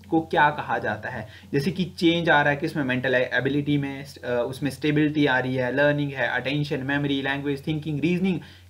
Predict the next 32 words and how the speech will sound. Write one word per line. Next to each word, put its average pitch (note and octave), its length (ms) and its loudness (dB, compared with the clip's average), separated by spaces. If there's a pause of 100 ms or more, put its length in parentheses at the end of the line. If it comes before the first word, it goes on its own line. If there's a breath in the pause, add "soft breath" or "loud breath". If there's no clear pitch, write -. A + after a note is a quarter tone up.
(120)
creativity, D#3+ 600 4 (300 loud breath)
ये F#3 260 4
सारी E3+ 420 2
की B3+ 100 2
सारी G#3 260 4
चीज़ें D#3 300 -2
जो D3+ 80 0
हैं C#3+ 80 -4
वो C#3+ 140 -2
किस E3+ 320 -4
में G3 120 2
define D#3 280 0
की C3 140 -6
जाती A#2 280 -4
हैं? B2+ 240 -2 (220 loud breath)
ये E3+ 60 4
हमारे D#3+ 300 4
सारे C#3+ 240 2
के D3 100 -4
सारे C#3+ 220 0
mind D#3 400 4
से G3+ 140 2
जुड़ी D3+ 240 4
है, D3+ 60 4
और D#3 120 2
माइंड C#3 280 0
से D#3 120 -4
कौन C#3 220 -4
सी D3 100 -6
चीज़ C#3 200 -2
जुड़ी C#3 260 -4
है? F#3+ 260 0